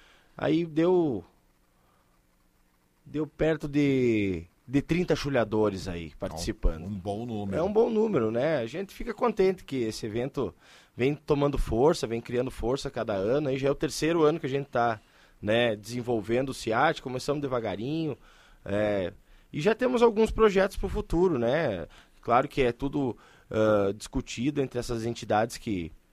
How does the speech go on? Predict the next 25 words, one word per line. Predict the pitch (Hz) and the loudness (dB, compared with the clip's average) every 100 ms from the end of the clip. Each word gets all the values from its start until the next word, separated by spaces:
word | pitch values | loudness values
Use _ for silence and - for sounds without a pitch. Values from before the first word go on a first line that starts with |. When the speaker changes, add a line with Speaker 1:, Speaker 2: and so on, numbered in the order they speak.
| _ | _
Speaker 1:
que | - 120 | -12 0
promovem, | - 98 85 87 131 156 143 | 2 2 0 2 2 2 0
né? | 113 | 0
Mas | 143 143 | 0 -2
a | 139 | -2
gente | 131 147 196 - _ _ | -2 -4 -6 -8 _ _
pensa | 147 175 185 143 | 2 2 2 0
aí | 135 156 151 - - | 0 -2 -4 -16 -10
em | 139 | -8
fortalecer | - 143 143 135 123 160 | -2 0 2 -2 -2 -2
cada | 151 117 | 0 0
vez | 117 123 | -2 -2
mais, | 113 120 175 165 - | -2 0 0 0 -4
trazer | 131 117 127 | -4 -2 -2
daqui | 147 - | -4 -4
a | 123 | -4
pouco | 135 135 | -4 -2
novas | 131 143 143 | -2 -2 -2
categorias, | 123 - 101 90 90 123 180 170 104 | -8 -8 -10 -8 -8 -4 0 0 0
né? | 101 131 160 - - _ - | -4 -6 -8 -16 -20 _ -2
Pra, | 110 101 | 0 0
pra | - 113 | -2 -4
que | - | -4
seja | 131 135 | -6 -6
desenvolvido. | 123 113 113 107 95 131 175 | -8 -8 -4 -4 -2 0 0